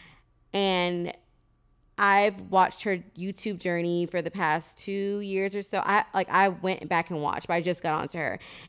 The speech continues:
And you can literally progressively see her growth. And she just started off with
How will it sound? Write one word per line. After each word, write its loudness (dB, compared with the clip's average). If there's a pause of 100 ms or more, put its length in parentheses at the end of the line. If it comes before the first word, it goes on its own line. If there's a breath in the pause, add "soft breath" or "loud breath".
And 2
you 4
can 2
literally 2
progressively -4
see -12
her -10
growth. -6 (340 soft breath)
And -4
she -6
just -6
started -4
off 2
with 4